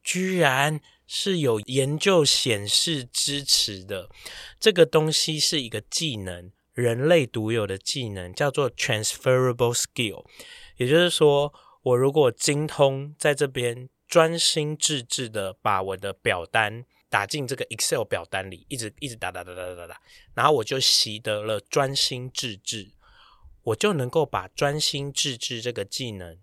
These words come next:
转移到照顾动物、照顾植物、照顾小孩，把这个专心致志拿去学习虚拟货币，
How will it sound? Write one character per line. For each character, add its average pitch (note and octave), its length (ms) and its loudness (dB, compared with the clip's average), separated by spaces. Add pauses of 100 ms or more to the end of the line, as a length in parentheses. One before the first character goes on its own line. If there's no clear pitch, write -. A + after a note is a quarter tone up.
转 G2 280 -4
移 G2+ 80 -12
到 A2 460 0 (240)
照 D#3 180 2
顾 B2 220 -4
动 A#2 280 0
物、 G#2+ 340 -6 (160)
照 C#3 160 0
顾 C3 180 -2
植 F#2 300 -12
物、 G#2 320 -12 (240)
照 D3+ 120 -2
顾 C#3+ 200 -4
小 F#2 240 -6
孩， F2 400 -10 (400)
把 A2 100 2
这 E3+ 100 0
个 E3 80 2
专 D#3 240 0
心 D#3 240 -6
致 D3 200 -8
志 C3 220 -4
拿 G#2 140 -6
去 A#2 200 -8
学 A2+ 240 -2
习 A2+ 240 -4
虚 C#3 260 -4
拟 A2 220 -8
货 G#2+ 240 -2
币， G2+ 280 -8